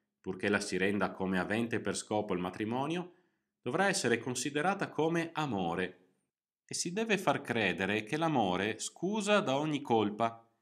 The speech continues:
e lo protegge dalle conseguenze dello sposare un pagano, uno sciocco o un vizioso.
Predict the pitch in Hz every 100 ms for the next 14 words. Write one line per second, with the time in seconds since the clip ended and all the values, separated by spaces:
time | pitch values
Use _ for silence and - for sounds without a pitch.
0 | _ _ _ - 151 170 196 220 220 180
1 | 165 160 160 156 147 - 139 147 135 131
2 | 135 135 110 113 113 110 110 107 101 98
3 | 95 101 95 90 90 92 110 170 - _
4 | _ 113 110 107 95 98 - 113 151 147
5 | 139 135 110 95 92 104 -